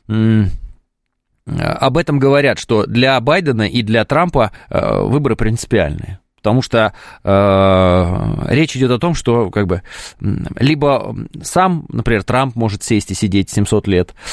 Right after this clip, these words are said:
а, либо, э, у Байдена могут, э, вот, например, Хантера посадить. То есть дела семейные, прям уже, э, на, на уровне семей идут, э, противоречия. И, э, тот, кто проиграет, тот сядет,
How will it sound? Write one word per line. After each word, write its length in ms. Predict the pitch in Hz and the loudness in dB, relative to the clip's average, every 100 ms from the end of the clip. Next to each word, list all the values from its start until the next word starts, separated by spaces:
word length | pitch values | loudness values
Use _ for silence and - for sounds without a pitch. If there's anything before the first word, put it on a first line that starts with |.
| - | -10
а, 160 | - 107 | -2 2
либо, 300 | 113 156 143 | 2 2 2
э, 880 | 123 120 113 110 113 107 107 107 104 | 4 4 2 0 2 4 4 4 2
у 180 | - 120 | 2 0
Байдена 420 | 110 147 127 113 | 2 0 0 0
могут, 420 | 107 110 101 95 - | 0 0 0 -4 -2
э, 40 | |
вот, 400 | 92 87 82 87 | 0 0 -2 -4
например, 300 | 90 95 87 | -2 0 0
Хантера 420 | - 110 107 101 | 2 0 0 -2
посадить. 640 | 98 95 98 87 92 - - _ - | -2 0 0 0 -2 -4 -18 _ -12
То 60 | - | -2
есть 140 | 147 | 0
дела 260 | 120 143 208 | 2 2 2
семейные, 680 | - 160 151 143 101 76 - | 0 0 2 2 0 -4 -4
прям 240 | - 123 | 0 0
уже, 160 | 120 131 117 | 2 2 0
э, 160 | 117 | 0
на, 340 | 113 131 139 135 | 0 2 2 2
на 220 | 151 139 | 2 2
уровне 540 | 175 185 143 151 147 - | 4 2 2 0 0 -6
семей 580 | - - 135 131 87 85 _ | -6 0 4 4 0 -6 _
идут, 580 | - 95 104 104 - - _ _ - - - - - | -6 -4 -2 -4 -6 -20 _ _ -20 -20 -20 -20 -6
э, 380 | 82 87 92 90 | 0 2 0 0
противоречия. 960 | - - 120 120 117 92 - 85 78 - - - | -2 0 2 2 2 0 0 0 -2 -6 -16 -2
И, 240 | 120 135 | 0 2
э, 680 | 127 - 110 110 110 110 104 - | 0 0 2 4 6 4 2 -2
тот, 120 | 151 | -4
кто 140 | 151 | -2
проиграет, 500 | 143 151 156 185 143 | 0 0 2 2 0
тот 140 | - 110 | -2 -4
сядет, 440 | - 82 67 - | 0 -2 -2 -16